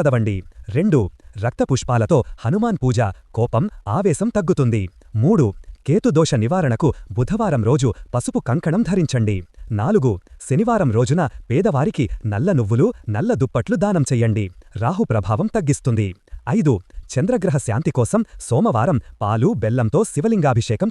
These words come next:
చెయ్యండి. వారాంత సూచనలు. సామాన్యంగా మేషరాశివారికి ఈ వారం కృషి, నిర్ణయం,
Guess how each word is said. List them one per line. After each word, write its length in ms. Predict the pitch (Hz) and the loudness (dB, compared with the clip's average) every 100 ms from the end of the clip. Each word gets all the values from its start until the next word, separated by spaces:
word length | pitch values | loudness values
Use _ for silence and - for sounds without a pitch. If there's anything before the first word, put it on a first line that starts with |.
| 220 | 2
చెయ్యండి. 420 | 151 117 104 87 - | 2 2 0 -2 -8
వారాంత 420 | 98 120 196 240 170 | -2 0 2 0 0
సూచనలు. 580 | 135 131 120 110 98 - - | 0 2 2 2 0 -4 -10
సామాన్యంగా 680 | - 139 247 170 120 110 87 - - | -4 0 2 2 2 0 -4 -10 -6
మేషరాశివారికి 960 | 107 131 - 127 117 107 101 101 208 220 - | 0 0 2 0 0 0 0 2 0 -2 -4
ఈ 120 | 127 208 | -2 0
వారం 320 | 135 202 117 - - | 2 2 0 -6 -4
కృషి, 360 | 113 - 180 - - | -4 0 -2 -2 -4
నిర్ణయం, 520 | 107 117 123 113 202 | 0 2 2 2 0